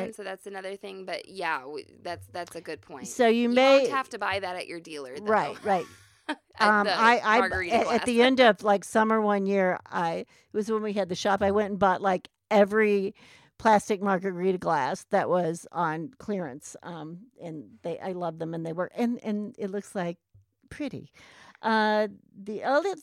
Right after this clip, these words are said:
Speaker 1: thing is you're going to manufacture a bunch of trash and scraps
Speaker 2: Uh-huh.
Speaker 1: when you're sewing, okay? And if you do not have a table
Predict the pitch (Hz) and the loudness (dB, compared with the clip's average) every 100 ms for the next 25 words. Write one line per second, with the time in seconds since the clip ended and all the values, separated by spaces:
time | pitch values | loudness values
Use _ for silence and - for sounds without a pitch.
0 | _ 214 196 185 - 160 156 160 165 196 | _ -2 0 -2 -4 -4 -4 -6 -10 -2
1 | 208 226 233 214 208 226 214 196 190 185 | -2 0 -2 -2 -4 -6 -6 -4 -4 -4
2 | 185 - 170 165 - 175 160 - 170 170 | -6 -4 -6 -6 -6 -6 -6 -8 -6 -4
3 | 165 170 156 - - 170 165 - 175 165 | -4 -6 -10 -12 -10 -6 -6 -8 -12 -14
4 | - 170 104 - - - - 196 175 156 | -10 -8 -8 -12 -20 -16 -14 -12 -10 -8
5 | 143 135 135 185 208 202 - 190 165 156 | -8 -10 -6 -2 -2 -2 0 2 0 -4
6 | 170 - 180 - 165 165 - 170 - 175 | -12 -14 -14 -6 -6 -6 -8 -12 -10 -8
7 | 165 165 160 175 226 - - 220 185 185 | -8 -8 -8 -6 -8 -10 -10 -6 -4 -4
8 | 214 302 | -4 -6